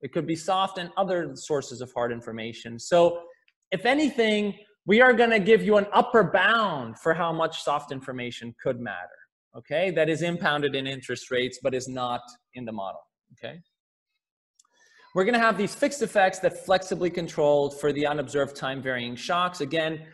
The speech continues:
we estimated within the bank and year to, to make sure that we have the same model that is within that bank and year. And then we have industry year and county year fixed effects, okay, to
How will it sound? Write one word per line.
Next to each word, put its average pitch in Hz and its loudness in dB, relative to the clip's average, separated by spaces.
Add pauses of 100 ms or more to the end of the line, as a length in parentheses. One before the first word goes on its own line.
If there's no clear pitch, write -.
(140)
we 175 2
estimated 202 2
within 175 4
the 233 0
bank 196 0
and 185 -4
year 240 -4 (340)
to, 185 0
to 185 -2
make 180 0
sure 196 2
that 185 0
we 170 0
have 165 0
the 135 -6
same 170 -6
model 175 0 (540)
that 143 2
is 131 -4
within 147 -2
that 135 -2
bank 127 -2
and 120 -10
year. 147 -8 (560)
And 180 -2
then 202 4
we 196 -2
have 180 0
industry 180 -4
year 151 -2
and 135 -6
county 131 -8
year 113 -6
fixed - -18
effects, - -20 (100)
okay, 202 0
to 175 -6